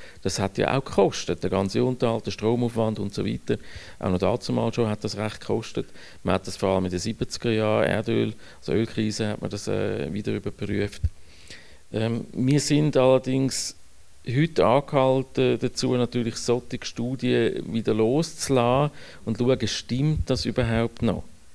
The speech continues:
Oder? Weil heute fährt der Mensch ganz anders Auto. Also an und dazu mal. Oder kein Handy, das dich ablenkt, Punkt eins. Stereoanlage, so ja, Lautsprecher hinten, vorne und so weiter, äh, auch noch nicht,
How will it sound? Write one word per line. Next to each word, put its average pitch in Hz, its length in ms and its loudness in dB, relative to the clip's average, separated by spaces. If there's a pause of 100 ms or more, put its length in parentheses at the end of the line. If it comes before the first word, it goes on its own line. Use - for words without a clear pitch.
(300)
Oder? 101 220 -2 (400)
Weil 104 120 -4 (220)
heute 170 260 0
fährt 117 540 2
der 117 60 2
Mensch 107 460 0
ganz 110 540 -2 (120)
anders 95 600 -2
Auto. 85 540 -2 (260)
Also - 320 -2
an - 100 -4
und - 100 -6
dazu - 380 -8
mal. - 160 -4 (360)
Oder 110 120 4
kein - 200 -6
Handy, 123 400 2
das 131 80 2
dich 135 100 4
ablenkt, 139 520 0
Punkt - 280 -2
eins. 143 400 0 (400)
Stereoanlage, 113 880 4
so 98 300 -2
ja, 127 340 4
Lautsprecher 107 640 0
hinten, 123 260 0
vorne 117 360 2
und 113 120 -4
so 107 100 -4
weiter, 107 320 -4 (400)
äh, 87 500 4 (100)
auch 87 280 2
noch 139 200 4
nicht, 160 380 2